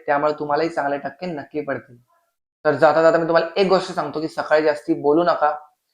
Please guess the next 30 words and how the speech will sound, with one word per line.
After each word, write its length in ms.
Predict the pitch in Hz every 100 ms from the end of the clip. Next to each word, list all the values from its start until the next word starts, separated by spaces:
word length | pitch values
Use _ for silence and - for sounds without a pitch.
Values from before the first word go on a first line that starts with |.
| _ _ _ 151
आणि 80 |
पेपर 320 | 151 156 151 165
देऊन 240 | 165 165
याल 300 | 160 160 165 - -
तेव्हा 220 | 147 156
काय 160 | 156 151
करायचं 320 | 151 147 151
ते 60 | 156
तुम्ही 160 | 160
करू 200 | 170 170
शकता, 300 | 165 151 143
पण 120 | 143
सकाळी 360 | 143 143 139 156
पेपरला 380 | 151 147 160 156
जाताना 360 | 151 147 147 123 _ _ _ _ _ _
मित्रा-, 400 | 151 147 156 156
मित्राशी 420 | 151 143 151 156
जास्ती 300 | 151 143 -
बोलू 360 | 165 135 143 160
नका 380 | 170 - 151 - - _ _ _ _ _
आणि 300 | 147 156 131 - _ _ _ _ _ _
शांत 300 | 175 196 196
राहा, 240 | 180 165 170
जेवढं 220 | 160 180
शांत 300 | 175 147 147
राहता 200 | 165 156
येईल 120 | 156
तेवढं 140 | 160
शांत 280 | 170 147 139
राहा. 220 | 156 147